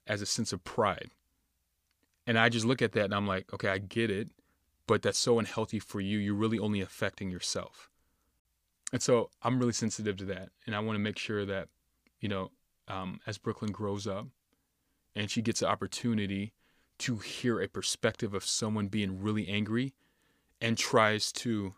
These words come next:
um, make Brooklyn angry because they're angry, because they see life this way and they're angry about what has happened. And all of a sudden, I think people are angry because other people are angry, and people have talked to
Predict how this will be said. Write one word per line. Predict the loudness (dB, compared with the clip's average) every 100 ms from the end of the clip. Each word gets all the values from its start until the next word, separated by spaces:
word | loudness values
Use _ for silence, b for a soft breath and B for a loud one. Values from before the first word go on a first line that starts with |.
| _ _ _ _ -16
um, | -12 -10 -10 -12 _ 0
make | 2 2 0
Brooklyn | 0 2 2 2 0 0
angry | 0 2 2 0
because | 0 0 0
they're | 6 6 6
angry, | 2 -2 -2 -4 -6 _ _ _ _ _
because | -4 0 2
they | 2
see | 2 2 2 2
life | 2 2 0
this | -2 0
way | 0 -2 -2 -4
and | -4
they're | -2
angry | -4 -4
about | -2 -2 0
what | 0
has | 0 0
happened. | -2 -4 -8 b b b b b b _ _ _ _ _ 0
And | 4
all | 4
of | 4
a |
sudden, | 2 2 2
I |
think | 0 -2 -2
people | -2 0 0 -2 _
are | 0 2
angry | 2 0 0
because | -4 -4 -2
other | -2
people | -2 -2 -2
are | -2
angry, | -2 -2 -4
and | -4
people | -4 -4 -4
have | -2
talked | 0 0 0
to | -2